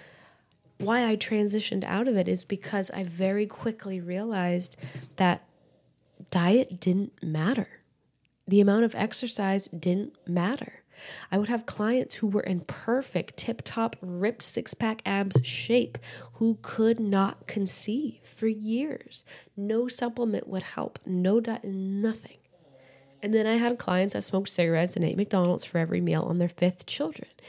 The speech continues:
And I started to say, "Okay, what is this?" It's energy. As soon as someone leaves a relationship that is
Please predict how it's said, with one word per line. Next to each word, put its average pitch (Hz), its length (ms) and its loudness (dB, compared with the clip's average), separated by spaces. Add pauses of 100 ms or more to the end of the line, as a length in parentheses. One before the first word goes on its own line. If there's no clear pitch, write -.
(380)
And 202 100 2
I 214 100 6
started 233 500 -2
to 247 120 -2
say, 240 260 -4
"Okay, - 500 -10 (680)
what 214 280 -4 (100)
is 262 340 4
this?" - 500 -14 (640)
It's 220 380 -2 (220)
energy. 214 880 -2 (1000)
As 214 160 2
soon 240 280 0
as 247 180 2
someone 226 500 2
leaves 220 460 4
a 180 300 2
relationship 190 1080 0
that 175 160 0
is 175 140 -2